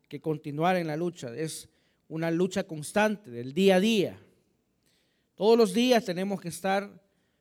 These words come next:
batallando con, con desánimos, con, con tantas cosas que atravesamos, problemas en la familia, problemas en el ministerio, problemas en la casa, en el trabajo.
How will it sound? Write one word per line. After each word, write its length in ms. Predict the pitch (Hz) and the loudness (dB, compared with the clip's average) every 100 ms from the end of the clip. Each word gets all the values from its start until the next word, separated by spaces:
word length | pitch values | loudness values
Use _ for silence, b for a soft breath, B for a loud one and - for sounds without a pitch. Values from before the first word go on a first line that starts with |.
| _ | _
batallando 600 | 147 143 147 156 180 180 180 | -8 -6 -2 0 0 -2 -4
con, 320 | 156 139 107 - _ _ _ | -6 -6 -12 -20 _ _ _
con 180 | 139 127 | -16 -14
desánimos, 960 | 123 - 190 208 202 185 180 - - _ _ _ _ _ _ _ _ _ | -10 -2 -2 -2 -4 -8 -12 -14 -20 _ _ _ _ _ _ _ _ _
con, 440 | - 139 131 120 - | -12 -10 -10 -14 -20
con 180 | 139 139 | -18 -8
tantas 320 | 180 190 196 | -4 -2 -2
cosas 300 | 202 202 202 | -2 -2 -4
que 180 | - 170 | -6 -4
atravesamos, 1040 | 160 156 151 147 190 196 208 202 190 - - _ | -4 -4 -4 -4 -2 0 0 -2 -6 -12 -20 _
problemas 520 | 139 135 180 185 170 | -10 -2 0 -2 -4
en 100 | 160 | -8
la 80 | 147 | -12
familia, 840 | 131 135 175 202 190 180 170 165 156 _ _ _ _ _ | -12 -8 -4 -2 -2 -2 -4 -8 -16 _ _ _ _ _
problemas 500 | - 139 156 185 180 | -10 -2 0 0 0
en 100 | 165 | -6
el 120 | 151 | -10
ministerio, 800 | 143 135 120 - 190 202 196 175 | -10 -12 -14 -4 0 0 -2 -6
problemas 500 | - 143 151 165 151 | -10 -8 -6 -6 -6
en 120 | 147 | -10
la 80 | 123 | -12
casa, 440 | - 185 185 - 160 | -4 -2 -2 -4 -8
en 80 | |
el 120 | 139 117 | -8 -12
trabajo. 600 | 120 139 185 170 175 | -8 -2 -2 -4 -10